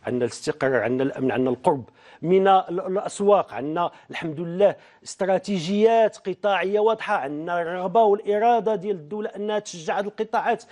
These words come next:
دايرين واحد الفوند ديفلوبمون اندستريال، واحد الصندوق ديال التسريع الصناعي فيه ثلاثة المليار. نوضوا نشتغلوا ونشوفوا ايضا هذه الاسواق، لان ما يبقاش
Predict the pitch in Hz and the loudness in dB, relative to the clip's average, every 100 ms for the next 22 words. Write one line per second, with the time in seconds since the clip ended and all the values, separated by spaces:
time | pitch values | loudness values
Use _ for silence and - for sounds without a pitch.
0 | - - 113 135 170 - 180 190 233 196 | -20 -10 -6 -2 0 0 -4 -2 0 0
1 | 214 190 220 220 214 214 196 - 226 214 | 0 -2 -4 -4 -4 -6 -10 -10 -4 -2
2 | 185 - - 220 196 233 - - - - | -2 -6 -6 -2 0 0 -2 -20 -20 -10
3 | 185 - - 220 190 - 226 208 214 226 | -10 -10 -8 -4 -4 -2 2 2 2 0
4 | 220 220 208 226 233 233 208 - _ _ | 0 0 0 2 4 2 2 -4 _ _
5 | _ - 147 180 214 143 196 196 127 - | _ -12 0 2 2 0 -6 -8 -16 -6
6 | - 220 175 202 247 - _ _ - 156 | 2 2 2 -4 -4 -8 _ _ -12 -10
7 | 170 233 226 240 190 185 180 165 190 - | -4 -4 -4 0 0 0 -2 -4 -6 -2
8 | 220 220 196 196 220 269 294 - 233 269 | -2 -2 -4 0 2 4 2 0 0 0
9 | - - | -2 -10